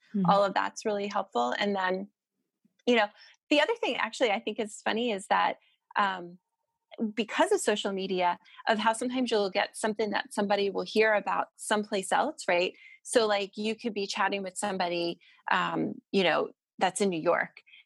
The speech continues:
Speaker 2: and they're, like, looking for something. You're like, "You know, I came across this," or whatever. "Maybe you should," like, they say, "Check this out," or that, "I know that person," or whatever. So,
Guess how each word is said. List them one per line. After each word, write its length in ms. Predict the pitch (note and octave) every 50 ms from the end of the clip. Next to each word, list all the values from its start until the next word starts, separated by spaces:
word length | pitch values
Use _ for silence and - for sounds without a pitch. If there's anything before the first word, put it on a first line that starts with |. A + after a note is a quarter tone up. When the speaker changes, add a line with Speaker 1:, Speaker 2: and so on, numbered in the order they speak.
| _ _ -
Speaker 2:
and 460 | G#3 G3 F#3 F3+ F3+ F3 F3 E3 - - _ _ -
they're, 240 | G3+ F#3 F3 F3 F3
like, 240 | E3+ E3 E3 - F#3
looking 280 | G3 F#3+ - G3+ G3
for 80 | - F#3
something. 320 | - - E3+ F3 F#3 F#3
You're 180 | G#3 A#3 A#3 B3
like, 160 | B3+ C4 -
"You 40 | -
know, 60 | A4 B4 B4+ A#4+
I 40 | G4+
came 220 | G4 - F#4+ F#4+
across 380 | F#4 F4 - E4 D#4+ D#4+ - -
this," 220 | - D#4 - -
or 60 | C#4
whatever. 240 | A3 G3 F#3 F3+ F#3+
"Maybe 220 | G3 G#3 A3 A#3+
you 160 | A#3+ A3+ A3+ A3
should," 400 | - - - A#3 G#3 G3 G3 - - - - - -
like, 140 | G#3 G3 -
they 240 | A3 G3 - - - -
say, 240 | - - A3 F#3+ F#3
"Check 260 | - - G#3+ G3+ _
this 200 | - G3+ F#3+ -
out," 180 | - - - -
or 140 | - - F#3+
that, 300 | - G3 - G#3+ - -
"I 100 | - A#3
know 160 | A#3 A3+ G#3+
that 220 | G3+ G3 - - _
person," 380 | - F3+ F3 - - - -
or 80 | - -
whatever. 420 | F3 E3+ E3 B2+ - - - -
So, 400 | F#3 - - G3+ F#3 F3+ F3+ F3+